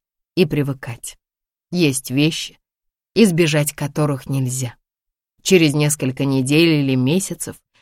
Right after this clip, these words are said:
когда Бейли более-менее оправится, я смогу, наконец, обратить внимание на себя.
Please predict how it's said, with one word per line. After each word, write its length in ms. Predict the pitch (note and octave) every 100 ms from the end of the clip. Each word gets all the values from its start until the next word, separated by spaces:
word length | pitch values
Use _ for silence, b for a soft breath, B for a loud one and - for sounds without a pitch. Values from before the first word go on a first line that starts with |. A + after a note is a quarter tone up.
| _
когда 360 | - F3+ D#3 D3+
Бейли 400 | C#3 E3 E3 D3+
более-менее 800 | C3+ E3 D#3+ C#3+ C#3+ C#3+ C3+ B2
оправится, 540 | B2+ D3 D3+ D3 -
я 160 | C#3 C#3
смогу, 340 | D3 C#3 C#3
наконец, 580 | D3 C3 C3+ C3+ C3+ -
обратить 480 | C3+ C#3 C3 C3+ C3
внимание 540 | C#3 C3+ C3 B2+ B2+
на 140 | B2+ B2
себя. 400 | - A#2 C#3